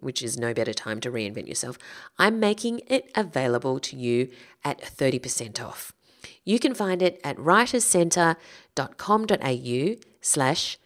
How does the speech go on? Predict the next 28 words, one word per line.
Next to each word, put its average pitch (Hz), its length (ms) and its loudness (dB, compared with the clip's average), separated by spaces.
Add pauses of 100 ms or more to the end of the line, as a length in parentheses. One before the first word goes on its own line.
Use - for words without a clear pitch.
(180)
reinvent 135 680 2
yourself. - 600 -2 (460)
That's - 280 -2
writerscentre 143 920 2 (400)
dot - 220 -2
com 208 340 -2
dot 180 280 -4
A 120 100 -4
U 120 460 -6 (140)
slash 135 460 -2 (160)
reinvent 123 680 -2
yourself. - 640 -2 (880)
Check - 300 -4
it 202 80 4
out. 139 300 4 (600)
You 131 120 -4
might 139 360 -2
think 127 340 -8
it's - 240 -8
just - 360 -4
what 131 200 -6
you 131 120 -2
need 107 340 -6
for 117 100 -6
this - 260 -4
time 90 240 -8
of 101 160 -16
year. 60 220 -12